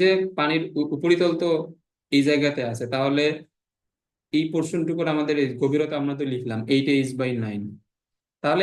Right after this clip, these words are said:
এখন গড় গভীরতার জন্য আমাদের দুই ক্ষেত্রে পানির উপরিতলের গভীরতাটা দরকার। আমরা ওইটা পেয়ে গেলাম। আমাদের প্রথম ক্ষেত্রে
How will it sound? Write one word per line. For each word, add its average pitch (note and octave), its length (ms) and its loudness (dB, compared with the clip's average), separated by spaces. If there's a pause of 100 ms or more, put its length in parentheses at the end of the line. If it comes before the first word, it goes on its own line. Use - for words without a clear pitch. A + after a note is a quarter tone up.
এখন F#3 160 -2 (220)
গড় D#3+ 260 2
গভীরতার G#3+ 500 2 (100)
জন্য D#3 260 -2 (220)
আমাদের C3+ 280 -4 (160)
দুই C#3+ 220 0
ক্ষেত্রে F#3+ 340 -4 (220)
পানির C#3+ 300 0 (140)
উপরিতলের E3 500 0 (120)
গভীরতাটা E3 640 0 (760)
দরকার। A#2 320 -4 (140)
আমরা B2+ 200 -2
ওইটা C#3+ 140 -2 (320)
পেয়ে C3+ 200 0
গেলাম। A#2 180 -2
আমাদের C#3 240 -2
প্রথম F3+ 280 -2
ক্ষেত্রে F3+ 260 -2